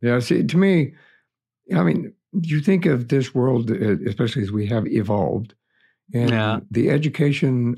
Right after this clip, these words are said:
Speaker 1: opportunities that are here, that, um, y-, people would be, and I'm probably gonna get in trouble for saying this,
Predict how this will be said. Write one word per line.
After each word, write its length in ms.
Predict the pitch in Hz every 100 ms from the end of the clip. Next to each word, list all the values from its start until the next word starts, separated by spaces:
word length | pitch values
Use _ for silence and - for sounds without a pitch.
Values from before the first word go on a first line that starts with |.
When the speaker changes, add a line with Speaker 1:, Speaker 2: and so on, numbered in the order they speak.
| -
Speaker 1:
opportunities 720 | 113 110 92 110 107 95 98
that 120 | 101 95
are 120 | 95
here, 320 | 87 87 98 _ _ _ _ _ _ _
that, 520 | 107 95 107 107 107 113
um, 520 | 107 101 104 104 139 _ -
y-, 140 | 165 - 170 -
people 280 | 147 139 120
would 240 | 113 107
be, 380 | 107 107 98 104 _ _ _ _ _ _ _ -
and 80 | 196
I'm 120 | 107
probably 220 | 120 104
gonna 160 | 98 92
get 100 | 98
in 60 |
trouble 220 | 90 107 95
for 160 | 95
saying 280 | - 113 101
this, 220 | 95 98